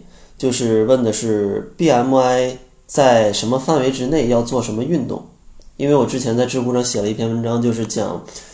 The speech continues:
给大家一个基础的判定标准，可能你B M I大于二十三，优先选择去做有氧运动，咱们要优先，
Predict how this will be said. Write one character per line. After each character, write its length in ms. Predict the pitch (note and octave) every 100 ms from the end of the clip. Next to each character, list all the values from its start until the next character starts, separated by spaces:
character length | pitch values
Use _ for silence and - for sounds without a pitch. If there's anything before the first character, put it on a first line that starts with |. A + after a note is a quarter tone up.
| - -
给 100 | A2
大 120 | A#2+
家 180 | A#2+ A#2
一 80 | A2+
个 320 | A2+ A2 G#2+
基 240 | G#2 C#3
础 160 | C3+ A#2
的 60 | G2+
判 120 | A#2+
定 120 | A#2+
标 160 | A#2 B2
准， 200 | G2 - -
可 140 | - A2+
能 140 | C3
你 80 | C#3+
B 160 | - C3+
M 200 | B2+ B2+
I 200 | A#2+ A#2+
大 160 | B2+
于 80 | A#2
二 120 | A#2
十 60 | A#2+
三， 380 | A#2+ A2 A2+ - - - - -
优 160 | C3 C#3
先 180 | C3+ C3
选 220 | B2+ G2+
择 120 | G2+
去 200 | G2+ B2
做 220 | A#2 A#2+
有 180 | G#2 G#2
氧 240 | C3 G#2 G2
运 120 | G2+
动， 180 | G#2+ -
咱 140 | G#2
们 100 | G#2+
要 80 | A2
优 160 | A2 A#2+
先， 240 | A#2